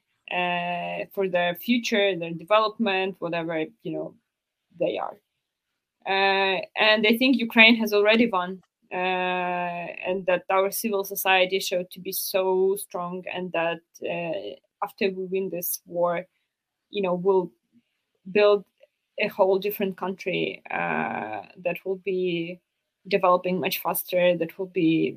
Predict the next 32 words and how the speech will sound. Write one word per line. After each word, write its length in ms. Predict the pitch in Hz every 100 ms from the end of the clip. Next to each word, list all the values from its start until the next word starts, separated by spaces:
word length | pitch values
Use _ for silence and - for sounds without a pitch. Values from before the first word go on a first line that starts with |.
| -
building 500 | 190 180 180 180 180 175
the 80 | 170
life 400 | 165 165 185 - _ _ _
for, 380 | 175 160 160 - _ -
uh, 220 | 80 - -
its 220 | - -
people, 480 | - _ 175 165 - _ _ _ _ _
the 60 | 190
life 220 | 175 175
that 140 | 170 -
we 80 | 170
always 320 | 160 151 185
wanted 280 | 208 226 170 _ _
to 280 | - 170 165 175
have. 140 | - _ _ _ _ _ _ _ _ _ _ _ _ _ _
And 320 | 214 220 220 190
that 220 | 214 214
will 480 | 214 226 226 220 - _ _ _ _ _ -
have 300 | 220 202 196
the 80 |
support 320 | 190 185 196 190
of 100 | 185
the 80 |
world 400 | 190 208 220 208 - - -
while 200 | 185 180
doing 280 | 180 185 175
that. 340 | 170 151 170 - - 202 -
Um, 460 | 196 196 196 196 196 _ _ _ _ _ _ -
that 240 | 190 202
said, 160 | 226 208
I 100 | 196
know 460 | 202 202 202 196